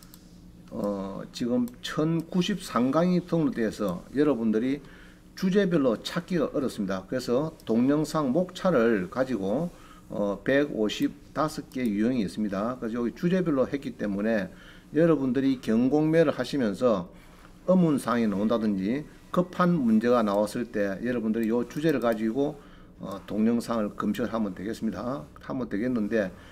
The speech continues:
예로 들면은 이제 잔금 대출이 필요하죠. 어, 낙찰받고 한 달 뒤에 잔금을 내야 되는데, 그 잔금 대출에 대해서는요, 강좌가 이런 많이 있죠. 이십사 강부터 천육십 강이 있는데, 가급적이면은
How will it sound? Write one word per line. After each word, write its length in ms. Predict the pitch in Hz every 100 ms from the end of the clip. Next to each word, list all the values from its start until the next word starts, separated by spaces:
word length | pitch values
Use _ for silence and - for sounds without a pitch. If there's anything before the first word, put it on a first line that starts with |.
| - -
예로 220 | 131 160
들면은 520 | 160 165 151 151 151
이제 120 | 113 107 95 - - -
잔금 360 | - 110 120 151
대출이 340 | 117 - 110
필요하죠. 580 | 104 110 101 92 123 156 -
어, 280 | 101 98 95
낙찰받고 600 | 123 131 135 131 135 127
한 120 | 123
달 140 | 120 110
뒤에 100 | 110
잔금을 440 | 101 104 151 135
내야 120 | 131
되는데, 440 | 113 113 117 151 175 - - - -
그 140 | 120 110
잔금 340 | 107 120 180
대출에 340 | 151 120 135
대해서는요, 800 | 120 113 107 123 107 98 117 165 - - - -
강좌가 400 | 107 113 135 127
이런 160 | 117
많이 220 | 101 107
있죠. 320 | 151 - 113 -
이십사 420 | 107 104 139 -
강부터 640 | 113 120 117 113 - 185 214 - - - - - -
천육십 580 | - 147 147 160 165 175
강이 220 | 143 113
있는데, 440 | 107 113 104 104 113
가급적이면은 960 | - 110 160 - 208 180 113 113 110